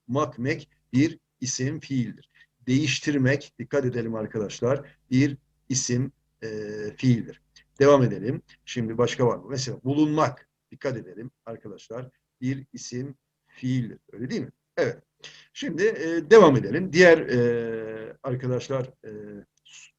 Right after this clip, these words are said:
şıkka bakalım. İsimden türemiş fiil vardır diyor. İsimden türemiş, e, fiil vardır. Hemen bakalım. Önce kökünü isim olarak,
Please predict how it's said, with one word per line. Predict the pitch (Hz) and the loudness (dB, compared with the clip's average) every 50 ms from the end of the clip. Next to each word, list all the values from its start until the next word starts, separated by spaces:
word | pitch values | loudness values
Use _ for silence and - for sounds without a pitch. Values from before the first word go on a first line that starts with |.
| _ _ _ _ _ _ | _ _ _ _ _ _
şıkka | - - - 135 131 - - 113 120 160 247 - _ _ _ | -16 -14 -12 -12 -12 -10 -8 -8 -8 -8 -8 -12 _ _ _
bakalım. | - 123 127 - 104 110 147 151 - - _ _ _ | -10 -10 -8 -8 -10 -10 -10 -12 -14 -20 _ _ _
İsimden | - 185 - - 202 202 202 233 233 220 | -12 -8 -6 -4 -2 -2 -2 -2 -2 -2
türemiş | - 139 143 143 196 202 - - | -2 -2 -2 0 0 -2 -2 -4
fiil | - 160 175 180 175 160 | -4 -2 0 0 2 4
vardır | 139 127 110 107 98 95 92 - | 4 2 2 0 -4 -10 -16 -18
diyor. | - 80 - _ _ _ _ _ - | -20 -20 -20 _ _ _ _ _ -14
İsimden | - 135 127 - 156 151 147 165 175 156 | -10 -8 -6 -4 -2 -2 0 -2 -2 -2
türemiş, | 131 127 120 113 120 165 202 - - - - - - _ _ - | -4 -4 -4 -2 -2 -2 -2 -4 -8 -12 -18 -20 -20 _ _ -4
e, | 123 120 117 117 117 113 113 117 - | -4 -2 -2 0 -2 -2 -2 -4 -6
fiil | - 147 151 160 143 117 | -6 -6 -6 -4 -4 -4
vardır. | 104 92 90 87 - 151 185 185 - - - - _ | -6 -6 -8 -8 -8 -8 -8 -8 -12 -18 -20 -14 _
Hemen | - 233 214 202 190 180 | -4 0 0 2 2 2
bakalım. | 170 156 - 151 131 117 123 165 202 - _ _ _ _ _ _ _ _ _ _ _ _ _ _ _ _ - | 2 2 4 4 2 2 0 -4 -8 -12 _ _ _ _ _ _ _ _ _ _ _ _ _ _ _ _ -2
Önce | 180 185 185 156 131 170 190 190 196 - - | 0 0 0 2 0 -2 -4 -4 -8 -12 -6
kökünü | - 156 147 143 156 160 165 170 160 156 - | -4 -4 -2 -2 -2 -4 -4 -4 -6 -6 -6
isim | 135 - - 170 165 - - | -6 -4 -2 -4 -4 -4 -4
olarak, | - 117 110 101 101 101 - - | -4 -4 -4 -6 -8 -10 -12 -14